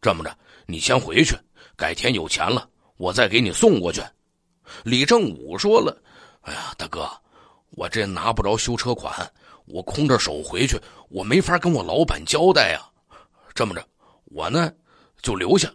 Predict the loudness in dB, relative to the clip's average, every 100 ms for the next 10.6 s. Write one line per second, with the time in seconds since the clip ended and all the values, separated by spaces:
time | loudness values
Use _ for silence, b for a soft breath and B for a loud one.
0 | -6 -2 0 2 0 0 0 -2 _ -8
1 | -4 -2 0 0 0 0 -2 -2 0 0
2 | -2 -2 2 2 0 0 0 0 -4 B
3 | 0 2 2 2 0 0 -2 0 0 0
4 | -4 -8 -10 -10 _ _ _ _ _ _
5 | b b -4 0 0 0 0 0 -4 -8
6 | -4 -2 2 2 4 2 2 0 0 -2
7 | -4 -2 -2 -2 -6 -4 -4 -4 B B
8 | 0 2 2 4 4 2 0 -4 -6 _
9 | _ _ -8 -8 -8 -12 -8 -6 -4 -4
10 | -6 -6 -8 -10 -12 -20